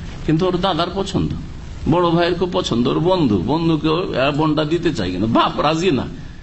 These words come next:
হ্যাঁ, বাপের চোখের আড়ালে নিয়ে গিয়ে বিয়ে পড়িয়ে দিল, চলবে না, না জায়েজ। এসে ওলি হয়নি। যখন বাপ বেঁচে থাকবে না, তখন তার অন্য কাছের লোক যে, সে ওলি হবে। এগুলিরও সিরিয়াল তরতিব রয়েছে যে কে অগ্রাধিকার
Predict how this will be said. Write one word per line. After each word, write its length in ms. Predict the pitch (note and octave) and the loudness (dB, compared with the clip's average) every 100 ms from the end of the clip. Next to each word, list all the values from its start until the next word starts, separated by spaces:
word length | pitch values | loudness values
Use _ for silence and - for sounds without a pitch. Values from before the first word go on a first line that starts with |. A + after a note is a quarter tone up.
| - - | -8 -2
হ্যাঁ, 240 | C#3+ D3+ | 0 0
বাপের 560 | F#3 - A3 C3+ D#3+ E3 | 0 0 -2 -2 -2 0
চোখের 260 | G3 F3 | 0 2
আড়ালে 420 | C3 A2+ A#2+ D#3 | 2 2 2 0
নিয়ে 300 | F3+ F#3+ C#3+ | 0 2 2
গিয়ে 140 | C3+ D#3+ | 2 2
বিয়ে 220 | D#3+ E3+ | 2 0
পড়িয়ে 320 | E3+ D3+ A#2+ | 0 0 0
দিল, 140 | E2+ - - | -2 -6 -2
চলবে 320 | D#3 E3 F3+ - - - - - D#3 | 2 2 2 -2 -12 -14 -16 -6 -2
না, 220 | G3+ C3+ G2+ A#2 | -2 -2 -6 -2
না 140 | D3+ | -2
জায়েজ। 400 | A#2 G2 E2 - - | -2 -4 -6 -8 -4
এসে 240 | B2+ - | -2 0
ওলি 220 | E3+ E3+ E3+ | 0 2 2
হয়নি। 340 | D#3 G#2 D#2 - - - - - | 2 0 -4 -8 -12 -14 -10 -6
যখন 320 | G#2+ C#3 C3 | -2 0 2
বাপ 300 | G#2 A#2 A#2 | 2 0 -2
বেঁচে 240 | A2 G#2+ | -4 -4
থাকবে 340 | F2 F2 E2+ C3 | -4 -4 -2 -2
না, 100 | D3+ | 0
তখন 380 | A2 G#2 A#2+ D#3+ - - - - | -2 0 -2 -2 -8 -12 -8 -2
তার 140 | G#2+ - - - - - | -2 -4 -10 -10 -10 -4
অন্য 260 | A2+ A#2 A2+ | 0 2 0
কাছের 440 | - G2 - F#2+ | 0 -2 -2 -2
লোক 180 | F#2 E2+ | 0 -2
যে, 200 | E2 F2 - - - - - | 0 -2 -2 -8 -8 -8 -2
সে 260 | - B2+ | 0 2
ওলি 240 | G2+ F2+ F#2+ | 2 2 2
হবে। 360 | F#2+ E2+ F2+ - | 2 2 0 0
এগুলিরও 500 | D3 D#3 D3 A2 - - - G#2 | 2 4 4 2 0 -6 -6 -4
সিরিয়াল 420 | - D#3 C3+ G#2+ | 0 2 2 2
তরতিব 400 | A2+ B2 A#2+ C3+ | 0 0 0 0
রয়েছে 360 | G2+ E2+ - F2 - - | 0 -2 -4 -4 -8 -8
যে 260 | - G2 F#2 F#2+ | -4 0 0 0
কে 100 | - | -2
অগ্রাধিকার 520 | C3 G#2 G2+ F#2+ E2 | 0 0 0 0 -2